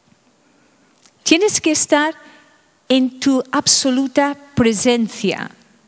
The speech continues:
tu presente. Mente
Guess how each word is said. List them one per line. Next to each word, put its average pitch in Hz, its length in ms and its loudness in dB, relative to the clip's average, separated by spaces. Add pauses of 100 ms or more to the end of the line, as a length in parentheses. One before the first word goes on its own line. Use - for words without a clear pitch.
tu 247 220 0 (420)
presente. 226 1080 -2 (1500)
Mente 311 960 0